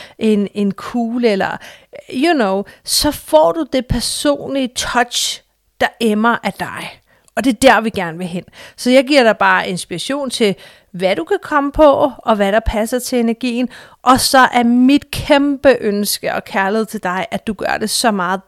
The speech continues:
dig som overhovedet muligt. Og husk som altid, altså seriøst, øhm,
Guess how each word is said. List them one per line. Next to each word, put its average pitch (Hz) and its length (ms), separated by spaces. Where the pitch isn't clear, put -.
dig 185 280
som - 220
overhovedet 180 420
muligt. - 400
Og 226 100
husk 277 280
som 254 180
altid, 240 540
altså 185 300
seriøst, 214 640
øhm, 185 540